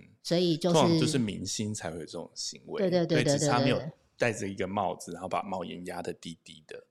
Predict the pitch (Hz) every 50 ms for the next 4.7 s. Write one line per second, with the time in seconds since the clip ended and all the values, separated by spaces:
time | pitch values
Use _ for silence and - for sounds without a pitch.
0 | _ _ - 214 214 214 208 269 277 285 254 262 262 - 175 165 180 - 233 190
1 | 165 160 143 - 156 147 165 160 - 139 135 - 170 156 147 147 135 - 151 135
2 | 131 131 123 120 120 160 135 131 147 156 151 - 170 185 156 170 226 - 160 -
3 | - - - - - - - - 480 415 - - - - 175 - - - - -
4 | - - - 226 208 214 - 277 277 220 214 - -